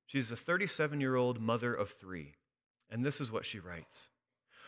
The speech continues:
"One day, as a young wife and mother of thirty-seven years of age, I was busy with my regular household tasks."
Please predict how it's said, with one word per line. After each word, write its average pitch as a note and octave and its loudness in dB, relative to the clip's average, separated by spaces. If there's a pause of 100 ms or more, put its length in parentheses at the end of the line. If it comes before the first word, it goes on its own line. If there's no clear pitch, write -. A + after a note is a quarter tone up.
(160)
"One F3+ 6
day, C#3+ 6
as A#2+ 2
a A#2 0
young C#3+ 2
wife D3 4
and C3 4
mother G#2+ 4
of - 0
thirty-seven C#3+ 2
years A2 0
of F#2+ -10
age, D#2+ 0 (260)
I C#3 6
was C#3 4
busy B2 2
with G#2+ -2
my B2 2
regular D#3 0
household A#2+ -2 (260)
tasks." - -14